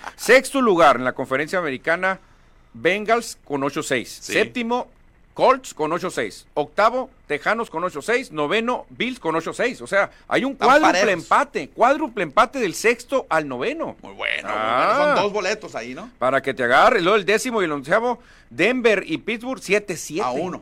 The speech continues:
Speaker 2: A uno. Y Raiders ya dando lástimas en el doceavo, eh, seis y ocho.
Speaker 1: A dos juegos.
Speaker 2: Exactamente, pero Bills, la verdad,
Speaker 1: O
Speaker 2: Cristian,
Speaker 1: sea,
Speaker 2: está cerrando muy fuerte.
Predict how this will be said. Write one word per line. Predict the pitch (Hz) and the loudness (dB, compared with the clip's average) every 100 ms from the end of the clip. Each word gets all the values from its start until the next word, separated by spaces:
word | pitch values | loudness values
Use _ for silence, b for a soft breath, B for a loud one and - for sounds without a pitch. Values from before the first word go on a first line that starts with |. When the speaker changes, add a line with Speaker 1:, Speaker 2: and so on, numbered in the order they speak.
| - | -10
Speaker 2:
A | 117 117 | -4 -2
uno. | 151 262 254 | 0 -2 -4
Y | 151 | -4
Raiders | 156 262 233 | -2 -2 -2
ya | 190 - - | -2 -2 -2
dando | 190 196 | -4 -2
lástimas | 170 180 - 180 151 - - | 0 0 -2 -6 -6 -8 -6
en | 139 135 | -6 -6
el | 127 | -8
doceavo, | 127 - 165 196 - | -8 -4 -2 -2 -6
eh, | 127 | -6
seis | 151 175 - | -4 -4 -6
y | 151 | -4
ocho. | 240 - - - - | -4 -4 -10 -14 -10
Speaker 1:
A | 95 | -10
dos | 90 | -12
juegos. | 101 101 - _ | -12 -12 -14 _
Speaker 2:
Exactamente, | - - 156 170 160 | -16 -8 -8 -8 -6
pero | 139 123 | -6 -4
Bills, | 160 247 294 - | -4 -4 -6 -2
la | 147 | 0
verdad, | 131 156 | 0 -2
Speaker 1:
O | |
Speaker 2:
Cristian, | 160 160 | -2 -2
Speaker 1:
sea, | 202 | -4
Speaker 2:
está | - 180 | -4 -4
cerrando | 208 220 220 | -2 -2 -4
muy | 202 | -6
fuerte. | 165 135 101 | -6 -6 -12